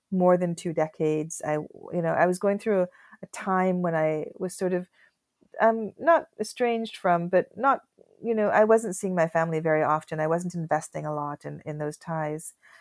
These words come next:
And, uh, I didn't have a significant other at the time, uh, for most of that time. And yeah, what happens is when you get, when you throw yourself into that kind of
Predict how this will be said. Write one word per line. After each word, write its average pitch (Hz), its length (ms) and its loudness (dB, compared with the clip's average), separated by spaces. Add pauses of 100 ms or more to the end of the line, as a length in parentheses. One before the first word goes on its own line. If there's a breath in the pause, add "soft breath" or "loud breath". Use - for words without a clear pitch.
(200 soft breath)
And, 175 420 2
uh, 170 240 6
I 170 80 4
didn't 202 280 -4
have 160 440 -2 (160)
a 151 100 -2
significant 156 600 -10
other 147 420 -4
at 147 160 -6
the - 80 -20
time, 151 420 -8 (420)
uh, 165 180 2
for 175 120 -2
most 175 280 4
of 147 80 -10
that 143 180 -6
time. 147 340 -10 (340 soft breath)
And 190 440 4
yeah, 233 380 6 (140)
what 190 280 2
happens 220 460 -2
is 180 400 -2
when 190 220 -2
you 226 60 -2
get, 285 280 0
when 196 200 -2
you 285 100 0
throw 202 300 2
yourself 202 600 2
into 170 560 0 (400 soft breath)
that 175 520 8
kind 160 560 -2
of 151 420 2